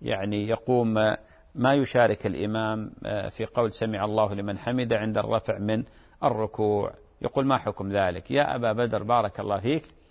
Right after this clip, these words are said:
بالنسبة لقول، آه، سمع الله لمن حمده ربنا ولك الحمد، هذه مسألة خلافية بين العلماء من حيث الحكم أصلا،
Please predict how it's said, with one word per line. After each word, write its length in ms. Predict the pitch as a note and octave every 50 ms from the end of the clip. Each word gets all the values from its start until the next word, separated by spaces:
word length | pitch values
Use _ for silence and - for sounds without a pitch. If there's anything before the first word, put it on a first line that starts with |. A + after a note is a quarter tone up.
| _ - - -
بالنسبة 500 | - B2+ B2 B2+ C3+ B2+ - - A2+ G#2+
لقول، 1080 | G2+ G#2+ G2+ G2 G2 - - - - - _ _ _ - C#3 B2+ A#2 G2 D#2+ C#2 -
آه، 160 | G2 G2+ G2
سمع 380 | - - - B2 A#2+ A#2 G2 G#2
الله 340 | G#2+ G#2+ G#2+ A2 G#2+ G2+ G2+
لمن 260 | G#2 G2+ G#2 G2+ F2+
حمده 420 | - - A2 G#2 F#2+ D#2+ D2 -
ربنا 640 | - - - A#2+ A2+ G#2 - G2+ F#2+ F#2 F#2 - - - - - _ _ _ - - _ _ -
ولك 380 | - B2 B2+ B2 A2+ G2+ - -
الحمد، 400 | - - E2 - B2 C#3 E3 - - - - _ _ _
هذه 640 | - G#2+ C3+ C3+ G#2+ F2+ F#2+ G2+ G#2+ A#2+ C#3 C#3+ - -
مسألة 560 | - B2+ C3 B2+ - - - G#2+ G#2 G#2 -
خلافية 600 | - - - B2+ C3 B2+ A#2 - C3 B2 A2 G#2
بين 240 | G2 G#2 A2+ A2+ G#2+
العلماء 580 | G#2+ G#2+ G#2+ A#2+ A#2+ A2+ A2 A2 A#2 B2+ C#3+ - - - _ - - _ - - _
من 160 | - A#2+ A#2+ A2+
حيث 280 | - C3 B2+ A2 -
الحكم 480 | G#2 F#2 D#2+ - - C3+ B2 - - F#2+
أصلا، 520 | - - A#2 A2+ - - A#2+ C3 C#3+ -